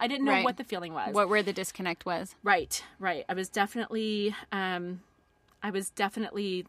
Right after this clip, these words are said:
Speaker 1: like, struggling a little bit with what was happening. So before that, though, because we had launched so many new editions of Project Life, we started wondering, are we saturating the market? Now,
Speaker 2: Mm-hmm.
Speaker 1: every other company was knocking us off, which at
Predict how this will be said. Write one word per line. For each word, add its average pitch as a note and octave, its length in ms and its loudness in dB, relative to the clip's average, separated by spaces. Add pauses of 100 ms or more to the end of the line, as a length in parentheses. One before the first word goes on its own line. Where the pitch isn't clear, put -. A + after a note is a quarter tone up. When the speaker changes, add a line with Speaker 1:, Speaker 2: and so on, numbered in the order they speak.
Speaker 1:
like, D#3+ 220 -4
struggling E3 540 -4 (160)
a G3 60 0
little F3+ 180 -2
bit F3+ 200 -2
with F3 240 -6
what F#3 200 0
was - 120 -6
happening. D#3+ 420 -4 (280)
So G3 460 4 (300)
before B3+ 460 4
that, G3 180 6
though, F#3 160 0
because G3 340 -8
we G#3 80 -4
had F#3 260 -4
launched F3+ 300 0
so C4 180 2
many A#3+ 160 2
new G3+ 140 0
editions F3+ 340 -6
of E3+ 80 -8
Project E3+ 360 -6
Life, E3 140 -6
we F3 60 -8
started E3 240 -8
wondering, D#3+ 280 -10
are D3 80 -12
we D#3 60 -14
saturating C3+ 460 -14
the B2 80 -14
market? F3+ 420 -4 (300)
Now, F#3 160 2
Speaker 2:
Mm-hmm. E3+ 120 -4
Speaker 1:
every G#3 440 4
other E3+ 160 -4
company E3 320 -10
was E3 160 -8
knocking D#3 300 -6
us D3+ 140 -12
off, - 300 -2
which G3+ 180 -4
at F#3 160 -4